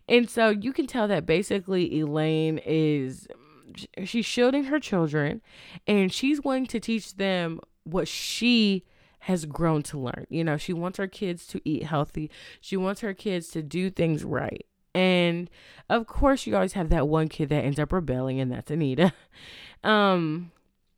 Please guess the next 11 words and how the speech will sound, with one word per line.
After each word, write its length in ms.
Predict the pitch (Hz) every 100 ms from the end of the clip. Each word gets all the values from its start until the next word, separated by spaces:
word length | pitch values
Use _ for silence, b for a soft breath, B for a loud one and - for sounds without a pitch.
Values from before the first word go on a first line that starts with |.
| _ _ _ _ -
and 220 | 226 208
so 640 | - 226 208 196 185 185 175 170 B
it, 220 | - 220 -
it, 480 | 123 175 - - -
it's, 260 | - 202 -
it's 220 | 196 -
a, 320 | 170 151 123 B B B B _ _
there's 240 | 196 202 190
a 80 |
lot 360 | 175 170 185 196
of 240 | 180 160